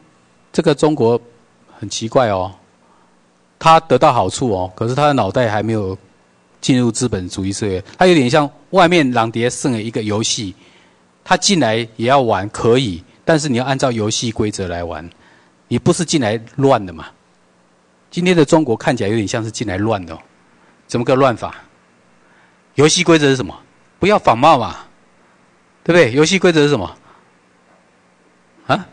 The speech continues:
不要剽窃人家技术嘛，哦。游戏规则是什么？不可以自己乱印钞票嘛，不可以操作啊。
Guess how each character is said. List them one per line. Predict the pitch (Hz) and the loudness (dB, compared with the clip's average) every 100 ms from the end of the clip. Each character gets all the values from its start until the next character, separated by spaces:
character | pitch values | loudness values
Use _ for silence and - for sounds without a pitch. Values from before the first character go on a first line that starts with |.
| _ _ _ _ _ | _ _ _ _ _
不 | 156 | 2
要 | 180 | 2
剽 | 160 - - 107 | 2 -2 -4 -2
窃 | - 165 127 | 0 0 2
人 | 120 | 2
家 | 135 | 2
技 | 127 139 | 0 -4
术 | 113 135 | -2 0
嘛， | 104 71 - _ _ _ _ _ _ _ | -2 -6 -16 _ _ _ _ _ _ _
哦。 | 127 120 87 - _ _ _ _ _ _ _ _ _ _ | -2 0 -2 -10 _ _ _ _ _ _ _ _ _ _
游 | 135 | -2
戏 | 143 156 | 0 0
规 | 147 | 0
则 | 123 | 0
是 | |
什 | 127 | -2
么？ | 85 - _ _ _ _ _ - | -6 -10 _ _ _ _ _ -2
不 | 196 | 0
可 | |
以 | 175 | 2
自 | 196 | 2
己 | 160 | 4
乱 | 180 | 6
印 | 170 165 | 4 2
钞 | 165 | 2
票 | 156 160 123 | 2 2 0
嘛， | - - - _ _ _ _ _ _ | -2 -12 -20 _ _ _ _ _ _
不 | 196 | -2
可 | 175 | 0
以 | |
操 | 170 | 0
作 | 165 160 - _ _ _ | -2 -2 -6 _ _ _
啊。 | 127 151 156 | -2 -2 -4